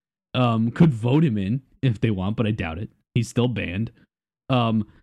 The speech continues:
but so the actual eligible people, there's one stone cold pot, lead pipe lock, uh, to get into the Hall of Fame this year, and that is Mariano Rivera, also known as Rick.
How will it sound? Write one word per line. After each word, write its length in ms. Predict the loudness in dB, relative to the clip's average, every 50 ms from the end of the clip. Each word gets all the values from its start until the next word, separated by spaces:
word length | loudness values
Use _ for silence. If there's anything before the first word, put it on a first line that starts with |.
| _ _ _ _ _ 0
but 140 | 0 2 4
so 120 | 4 4
the 160 | 4 4 4 4
actual 420 | 4 2 2 4 4 4 4 4
eligible 500 | 2 2 4 4 4 4 2 2 2 0
people, 500 | -2 -2 -4 -4 -4 -6 -8 -8 -8 -6 -2
there's 320 | 0 2 2 2 2 0 0
one 460 | 2 2 4 4 4 4 4 4 2
stone 420 | 2 0 0 2 4 4 4 4
cold 400 | 4 2 2 2 2 0 -2 -4
pot, 280 | -2 0 0 0 0 0
lead 340 | 2 2 2 2 0 0 0
pipe 300 | 0 2 2 2 0 -2
lock, 460 | -2 -2 -2 -2 -2 -4 -8 -12 -16 -20 -20 _ _ _ _ _ _ _ _ _ _ _ _ -20 -20 -18 -8 -4
uh, 300 | -2 0 0 0 -2 -4 -8 -14 -18 -20 -20 -8 -4 -2
to 60 | 2
get 160 | 4 4 4
into 180 | 4 4 2 2
the 80 | 2 2
Hall 160 | 2 2 2
of 100 | 0 2
Fame 220 | 2 2 2 2
this 180 | 0 -2 -2 -2
year, 180 | -2 -2 0
and 120 | 0 2 2
that 120 | 2 2
is 120 | 2 2 2
Mariano 500 | 2 2 2 2 2 2 2 0 0 0
Rivera, 580 | 0 0 0 -2 -2 -4 -6 -6 -4 -6 -6 -6 -8 -12 -12 -12 -12 -14 -18 -8 _
also 360 | 4 4 4 6 6 4 4
known 260 | 4 4 4 4 2 2
as 280 | 2 2 0 0 0
Rick. 520 | 2 2 2 0 -2 -4 -10 -20 _ -20